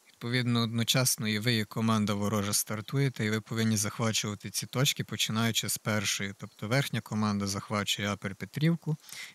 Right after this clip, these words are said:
відповідно, нижня команда захвачує спочатку Веснову. Ви не зможете захватити жодні з центральних точок, поки не захватите саме першу. Тобто все захвачують-, захвачується по порядку.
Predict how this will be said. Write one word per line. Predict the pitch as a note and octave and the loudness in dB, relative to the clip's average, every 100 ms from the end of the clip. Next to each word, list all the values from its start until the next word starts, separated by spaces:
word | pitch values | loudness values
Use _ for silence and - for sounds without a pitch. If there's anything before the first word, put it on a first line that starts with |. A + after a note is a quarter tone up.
| - | -14
відповідно, | - A2+ A2 G#2 | -6 0 2 4
нижня | A2 C3 B2 | 4 4 0
команда | A2 A2 A#2 A2+ G2+ | -2 0 2 2 0
захвачує | G2 - A2 - A2 | -4 -2 -2 0 -2
спочатку | - A2+ A2 G#2 - | -4 -2 -2 -2 -4
Веснову. | G#2+ G#2 - G#2 G2+ G2+ | 0 0 0 -2 -4 -2
Ви | |
не | C3 | 2
зможете | B2+ B2 G#2+ - | 4 4 2 0
захватити | G#2 G#2+ A2 G2+ G#2 G#2 | -2 -2 -4 -4 -2 0
жодні | A2 G2+ G2+ | 0 0 -2
з | |
центральних | - G#2 A2 G#2+ G#2 - | -2 -2 0 0 0 -2
точок, | - D#3 - - | -2 0 0 -4
поки | A#2+ - | -8 0
не | A2+ | 0
захватите | G#2 G#2 A2+ A2 - - | 0 0 -2 -2 -4 -2
саме | A2+ G#2+ | 0 0
першу. | G2+ G2+ G2 A2 | -2 -2 -2 -4
Тобто | - - | -10 -6
все | A#2 E3 | 0 2
захвачують-, | C3+ - A#2+ - G#2+ - - | 2 0 -2 0 -2 -2 -4
захвачується | C#3 G#2 G#2+ - A#2 - G2+ - G#2+ | -6 -4 -4 -2 0 0 -2 -2 -6
по | G#2+ | -6
порядку. | - G2+ F#2+ - G#2 | -4 -2 -2 -6 -14